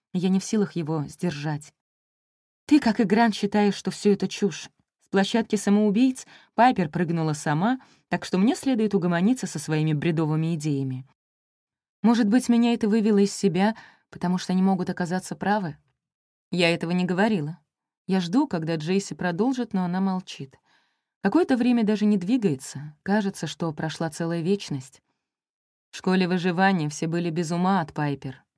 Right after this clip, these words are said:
наконец говорит Джейси. «Все считали, что она — подарок небес для выживания в дикой местности».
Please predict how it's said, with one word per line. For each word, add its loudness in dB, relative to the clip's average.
наконец -4
говорит -2
Джейси. -6
«Все -2
считали, 0
что -4
она — 0
подарок 0
небес -2
для -2
выживания 0
в -4
дикой -4
местности». -8